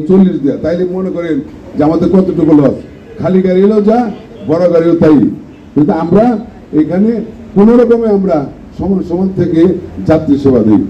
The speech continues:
আমি সেই কারণে বলুন, যারা ইজারাদার বলেন, হাট বাজার করেন, আমাদের রাজনৈতিক নেতৃবৃন্দ বলেন, আমাদের শ্রমিক ইউনিয়ন মালিক সমিতির নেতৃবৃন্দ বলেন, এগুলো মুখে আপনার বক্তব্য দিয়ে যাবেন,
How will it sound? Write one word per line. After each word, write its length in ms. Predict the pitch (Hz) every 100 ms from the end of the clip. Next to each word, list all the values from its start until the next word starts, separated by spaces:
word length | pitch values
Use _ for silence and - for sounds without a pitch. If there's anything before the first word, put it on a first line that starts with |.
| - - -
আমি 200 | - 170
সেই 240 | 147 190 196
কারণে 180 | 202 208
বলুন, 360 | 196 196 202 - - - 147
যারা 220 | 165 185
ইজারাদার 540 | 190 185 190 190 180 165
বলেন, 280 | 160 180 180 - - - -
হাট 160 | 135 156
বাজার 280 | 185 185 180
করেন, 360 | 175 170 180 185 - - -
আমাদের 680 | 139 165 170 185 180 170 165
রাজনৈতিক 440 | 185 190 180 180
নেতৃবৃন্দ 440 | 175 - 190 170 175
বলেন, 340 | 160 160 175 180 - - -
আমাদের 320 | 147 170 185
শ্রমিক 360 | - 190 185 175
ইউনিয়ন 260 | 180 185 180 175
মালিক 220 | 175 160
সমিতির 320 | 156 175 185
নেতৃবৃন্দ 380 | 185 190 185 180
বলেন, 340 | 175 175 185 190 - - - 135
এগুলো 300 | 160 196 190
মুখে 440 | 190 202 190 226 208 - - - - - 151
আপনার 300 | - 190 180
বক্তব্য 340 | 196 196 - 185
দিয়ে 180 | 175 180
যাবেন, 340 | 175 180 185